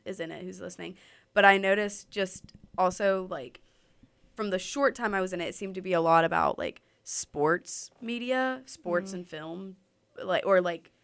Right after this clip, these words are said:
Speaker 1: hype videos, you know what I
Speaker 2: Yeah.
Speaker 1: mean? And that's, you know.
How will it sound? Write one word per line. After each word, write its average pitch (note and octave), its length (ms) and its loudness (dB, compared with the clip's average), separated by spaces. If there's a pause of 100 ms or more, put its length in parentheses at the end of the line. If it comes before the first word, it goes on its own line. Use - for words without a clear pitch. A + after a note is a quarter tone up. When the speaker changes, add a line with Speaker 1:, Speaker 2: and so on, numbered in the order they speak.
(400)
Speaker 1:
hype F3 280 4
videos, F3+ 640 -6
you G#3 60 -8
know A3+ 100 -2
what A3 80 0
I G3 140 -2
Speaker 2:
Yeah. F#3+ 80 -6
Speaker 1:
mean? F#3+ 200 -10
And F#3+ 140 -6
that's, F#3+ 240 -2 (100)
you - 80 -20
know. - 200 -20